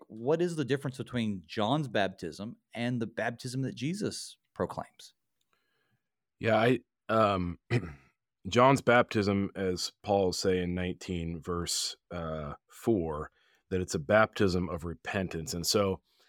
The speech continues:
Speaker 2: John's baptism, uh, is actually a kind of symbolic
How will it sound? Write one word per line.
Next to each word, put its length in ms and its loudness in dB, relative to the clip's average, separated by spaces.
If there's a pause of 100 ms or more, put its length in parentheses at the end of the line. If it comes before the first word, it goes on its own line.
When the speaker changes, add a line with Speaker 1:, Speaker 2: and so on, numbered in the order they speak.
(240)
Speaker 2:
John's 340 6
baptism, 680 2 (240)
uh, 280 -6
is 360 6
actually 800 0 (440)
a 180 -4
kind 360 2
of 100 -4
symbolic 840 0